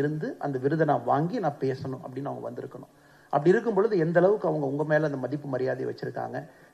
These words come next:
எந்த அளவுக்கு நீங்க அம்மாவின் மீது மதிப்பு மரியாதை வைத்திருக்கின்றீர்கள், அதைத்தான் இங்கே அமர்ந்து நான் யோசித்துக் கொண்டிருந்தேன், பார்த்து கொண்டிருந்தேன். What a great occasion where the master who has achieved a distinction in life and still thinks the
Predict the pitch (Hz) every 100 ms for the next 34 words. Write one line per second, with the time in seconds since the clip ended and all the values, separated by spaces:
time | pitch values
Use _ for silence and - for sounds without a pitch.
0 | - 143 180 196 214 196 160 202 262 -
1 | - 147 151 139 131 143 220 156 143 147
2 | 135 127 123 196 143 123 - - 123 120
3 | - 139 139 180 156 139 123 170 190 156
4 | 131 156 165 147 139 127 117 120 170 160
5 | 127 123 - 120 131 - - - 165 196
6 | - - 139 180 185 147 151 139 143 120
7 | - - - - _ _ - 139 135 123
8 | 135 165 - 220 262 - - _ _ _
9 | _ - 160 151 135 131 208 180 143 151
10 | - 208 190 - 165 135 120 139 120 123
11 | - _ _ _ _ _ _ - 165 -
12 | 262 294 302 196 220 - - - 160